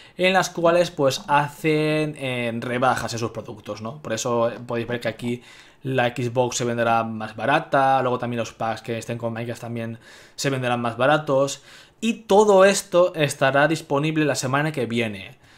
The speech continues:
Eh, concretamente el veintitrés de, de noviembre de este mes, que es el viernes de la semana que viene.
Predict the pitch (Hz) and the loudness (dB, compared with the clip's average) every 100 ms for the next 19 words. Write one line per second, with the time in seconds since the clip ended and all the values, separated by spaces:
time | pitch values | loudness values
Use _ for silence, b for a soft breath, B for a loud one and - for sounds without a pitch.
0 | b 139 135 135 139 170 180 180 180 180 | b 2 4 4 0 2 2 0 -2 -4
1 | 180 175 139 131 127 120 120 127 156 151 | 0 2 2 0 -2 -2 -4 0 0 0
2 | 131 120 113 110 107 110 117 113 147 175 | 0 0 0 -2 -4 -4 -2 -2 -2 -2
3 | 170 151 120 120 127 135 143 - 123 - | 0 0 0 0 -4 -4 -6 -4 -4 -2
4 | 113 110 123 156 156 143 156 127 117 120 | -4 -6 0 2 2 -2 -4 -6 -4 -4
5 | 135 156 123 113 117 107 98 98 | -4 -4 -4 -2 -2 -2 -8 -16